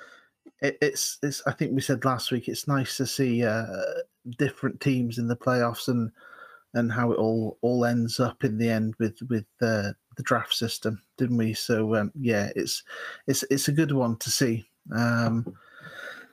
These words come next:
yeah, interesting, uh, to have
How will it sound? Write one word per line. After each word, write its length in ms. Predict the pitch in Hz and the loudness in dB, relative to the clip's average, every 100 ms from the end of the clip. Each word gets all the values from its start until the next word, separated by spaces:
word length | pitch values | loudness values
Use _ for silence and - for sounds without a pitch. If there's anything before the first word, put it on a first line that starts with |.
| _ _ _ - | _ _ _ 0
yeah, 340 | 180 127 127 - | 2 2 0 2
interesting, 920 | 160 170 - 156 117 - 156 139 131 - - - | 4 4 2 0 2 2 2 2 0 -4 -6 0
uh, 340 | 139 131 131 - | 2 2 0 -4
to 60 | - | -2
have 260 | 143 135 | 0 0